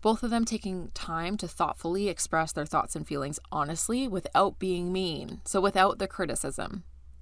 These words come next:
And focusing in and talking about some of the difficulties without criticism, defensiveness, contempt, or disengagement. So to help them get to a place where they were more solid, we had to set some things in place. We had to get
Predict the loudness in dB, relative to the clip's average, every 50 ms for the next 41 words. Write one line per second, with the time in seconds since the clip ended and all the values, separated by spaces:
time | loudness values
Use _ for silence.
0 | -18 -18 -20 -20 -20 -20 -20 -20 -20 -20 -10 -2 2 4 4 6 4 2 0 -4
1 | -16 -18 -18 -18 -10 0 2 2 4 4 4 2 4 4 2 2 2 2 2 2
2 | 0 0 -2 -4 -2 0 0 0 2 2 2 0 0 0 -2 -2 -2 -2 -4 -4
3 | -4 -6 -6 -4 -4 -4 -4 -4 -2 -2 0 0 0 0 0 0 -2 -2 -2 -2
4 | -2 -2 -2 -2 -2 -2 -2 -4 -6 -8 -6 -2 -2 -2 0 -2 -2 -2 -2 -2
5 | -2 -2 -2 -4 -6 -8 -14 -18 -20 -20 -20 -20 -20 -20 -20 -20 -20 -16 -12 -10
6 | -10 -8 -8 -6 -4 -2 0 0 0 -2 -4 -6 -4 -4 -4 -4 -4 -4 -4 -4
7 | -4 -6 -6 -6 -8 -8 -10 -10 -12 -14 -18 -18 -20 -20 -20 -20 -20 -20 -20 -20
8 | -20 -20 -20 -20 -20 -18 -16 -16 -14 -12 -12 -10 -10 -10 -10 -10 -10 -8 -2 2
9 | 2 4 6 6 4 4 4 2 4 4 4 4 4 2 0 2 2 4 4 4
10 | 4 2 0 0 2 2 4 4 4 4 4 4 4 4 4 4 2 2 2 4
11 | 6 6 6 6 6 4 2 2 2 0 0 -2 -4 -8 -10 -12 -14 -8 -4 -2
12 | 0 2 2 2 0 0 0 0 2 0 0 0 0 -2 -2 -2 -2 -4 -2 -2
13 | -2 -2 -4 -6 -6 -6 -6 -6 -6 -4 -4 -2 -2 -2 -2 0 0 -2 -2 -2